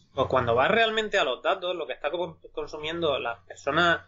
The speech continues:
eh, de los países avanzados, es que te das cuenta que están consumiendo prácticamente el doble. Y en Estados Unidos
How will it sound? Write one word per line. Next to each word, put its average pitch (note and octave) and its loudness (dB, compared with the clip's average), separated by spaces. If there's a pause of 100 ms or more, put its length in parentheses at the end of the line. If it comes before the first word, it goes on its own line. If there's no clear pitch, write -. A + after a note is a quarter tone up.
(320)
eh, C#3 -4
de C3+ 2
los C3 0
países C3+ 0
avanzados, C#3+ 0
es D3+ -4
que F3 -2
te D3 -2
das C3+ 2
cuenta F3+ -2
que E3 -2
están D#3 -4
consumiendo E3 -6
prácticamente E3 -2
el D3 0
doble. C3+ -6 (340)
Y E3 2
en D#3 0
Estados F3 0
Unidos G#3 -2